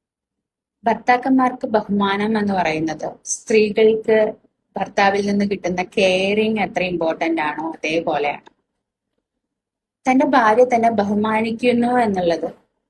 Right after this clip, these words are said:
ഒരു ഭർത്താവിന് ശരിക്കും വളരെ പോസിറ്റീവ് ആയിട്ടുള്ള ഒരു എനർജി കൊടുക്കുന്ന കാര്യമാണ്. പക്ഷെ പലപ്പോഴും, ആ,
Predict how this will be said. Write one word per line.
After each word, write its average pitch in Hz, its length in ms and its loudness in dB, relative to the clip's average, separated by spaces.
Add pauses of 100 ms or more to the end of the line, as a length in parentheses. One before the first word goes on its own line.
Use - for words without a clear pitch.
(320)
ഒരു 220 80 2
ഭർത്താവിന് 208 640 0
ശരിക്കും 190 560 -2 (160)
വളരെ 214 360 4
പോസിറ്റീവ് 233 840 2
ആയിട്ടുള്ള 180 680 2 (100)
ഒരു 175 320 -4 (140)
എനർജി 196 460 -2
കൊടുക്കുന്ന 170 460 0
കാര്യമാണ്. 147 500 -4 (1800)
പക്ഷെ 262 380 -2 (360)
പലപ്പോഴും, 339 680 2 (180)
ആ, 226 320 4